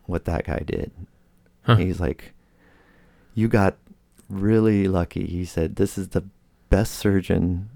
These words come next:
Speaker 1: for this specific thing. He's got the most experience with this. The guy you got, you just happened to come on the right day,"
Speaker 2: Hmm.
Speaker 1: you know? Um, and it, it was a miracle. That's all I can say.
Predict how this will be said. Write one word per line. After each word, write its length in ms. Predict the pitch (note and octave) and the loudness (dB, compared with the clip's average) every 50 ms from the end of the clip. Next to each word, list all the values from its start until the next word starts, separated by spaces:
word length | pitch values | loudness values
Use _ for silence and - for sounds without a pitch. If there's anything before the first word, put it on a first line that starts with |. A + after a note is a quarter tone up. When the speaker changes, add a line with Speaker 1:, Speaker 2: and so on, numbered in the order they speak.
| D#3 - _ - _ _ _ _ _ _ | -20 -20 _ -20 _ _ _ _ _ _
Speaker 1:
for 240 | - - - - F2+ F2+ | -20 -8 -4 -2 -2 0
this 240 | E2+ F#2+ F#2+ F#2 | 2 2 2 2
specific 760 | - - - - - _ - - - - - F#2+ - E2+ E2 - | 2 -4 -12 -18 -14 _ -6 -4 -2 -2 -4 -4 -4 -4 -6 -4
thing. 320 | - - F#2+ E2 - - | -4 -2 -2 0 -2 -4
He's 180 | D#2 F2 F#2+ - | -4 -6 -4 -4
got 160 | - - D#2 | -4 -4 -4
the 80 | - - | -4 -4
most 340 | - E2+ F#2+ A2 A2 - - | -2 0 0 0 0 -2 -6
experience 760 | - - - - G2 G2 F#2+ G2 G2 G2+ F#2+ - - - - | -6 -6 -4 -2 0 2 2 0 0 0 -2 -4 -4 -8 -12
with 100 | - - | -6 0
this. 400 | - F#2+ F#2+ F#2+ - - - - _ _ _ - - - - - - - - - | 2 2 2 2 -2 -6 -12 -20 _ _ _ -20 -20 -20 -20 -20 -20 -20 -10 -6
The 60 | - | -2
guy 160 | - F#2+ F2+ F#2+ | 0 2 2 2
you 180 | G2 G2 G2 | 2 0 0
got, 360 | F#2+ G2 F2 F2+ F2+ F2+ - - _ _ _ _ _ _ _ _ _ _ _ - - _ _ | 2 2 0 0 -2 -4 -6 -10 _ _ _ _ _ _ _ _ _ _ _ -20 -20 _ _
you 140 | - G2+ F#2+ | -4 -2 -2
just 180 | G2 F#2 - | -2 -2 0
happened 280 | - G2 F#2 F2+ F#2+ - | 0 0 0 0 -2 -6
to 40 | - | -4
come 200 | - G2+ G2 F#2+ | -2 -2 0 0
on 100 | F2+ F2 E2+ | 0 0 0
the 80 | E2 | 0
right 280 | - - F#2 G#2+ A2 - | 0 0 0 0 0 0
day," 460 | - G2 G2 G2 G2+ G2+ F#2+ F2+ - - _ _ _ _ - - - | -2 0 2 2 0 0 -2 -4 -8 -16 _ _ _ _ -20 -4 0
Speaker 2:
Hmm. 120 | B2 A#2+ G#2 - - - | 0 0 0 -2 -6 -4
Speaker 1:
you 100 | - F#2+ | -2 0
know? 340 | G2+ G2+ G2 G2+ G2+ F#2+ - - _ _ _ _ _ _ _ _ _ _ _ _ _ _ _ _ - | 0 2 0 0 0 -2 -4 -10 _ _ _ _ _ _ _ _ _ _ _ _ _ _ _ _ -4
Um, 480 | G2+ F#2+ F2 D2+ C2+ C#2 C2+ B1 C2 - - _ _ _ _ _ _ _ _ _ _ _ _ - _ _ _ _ _ _ _ _ _ _ _ _ _ _ _ _ _ _ _ _ _ _ - | 0 0 2 2 2 0 -2 -4 -6 -8 -12 _ _ _ _ _ _ _ _ _ _ _ _ -20 _ _ _ _ _ _ _ _ _ _ _ _ _ _ _ _ _ _ _ _ _ _ -6
and 160 | G#2 G2 F#2+ | -2 0 0
it, 120 | G2 - - | 0 0 0
it 60 | A2 G#2 | 2 2
was 160 | G#2 G#2 G2 | 2 4 4
a 40 | G2+ | 2
miracle. 640 | F#2 F#2+ F#2 G2+ A#2+ A#2 - - - - - - - - | 4 4 4 4 4 2 2 -2 -6 -6 -8 -10 -8 -6
That's 180 | F#2 F#2 - | -6 0 2
all 120 | F#2 F2+ F#2+ | 2 2 2
I 80 | F#2 | 2
can 180 | - - E2+ E2 | 0 0 -2 0
say. 400 | - - A2+ G#2 - - - | 0 -2 -2 0 -2 -4 -8